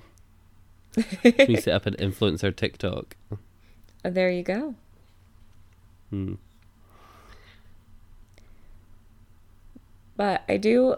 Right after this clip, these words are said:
Speaker 1: like the method that, I think it was good, like, that she found the more clinical therapy that she did in the end, 'cause I think she's just, she is very much, like,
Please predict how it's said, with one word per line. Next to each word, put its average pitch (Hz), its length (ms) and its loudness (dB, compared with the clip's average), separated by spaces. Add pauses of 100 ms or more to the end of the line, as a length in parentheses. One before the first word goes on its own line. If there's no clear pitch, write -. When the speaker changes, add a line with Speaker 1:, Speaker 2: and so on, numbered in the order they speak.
Speaker 1:
like - 360 -2 (260)
the 185 680 0 (380)
method 196 440 -4
that, 175 260 0
I 202 60 -6
think 226 240 -6
it 202 220 -4
was 196 160 0
good, 175 300 -4
like, 175 180 -2
that - 160 -6
she - 160 -8
found 170 320 -6 (100)
the 175 60 -12
more 165 160 -4
clinical 160 760 -2 (420)
therapy 160 440 0
that - 220 -4
she 180 120 -10
did 170 220 0
in 165 140 -2
the 165 140 -6
end, 180 300 -6
'cause - 160 -10
I 170 80 -4
think 180 220 -12
she's - 260 -10
just, - 360 -6 (460)
she 233 260 0
is 226 180 -2
very 185 300 0
much, 175 300 -6
like, 175 280 -4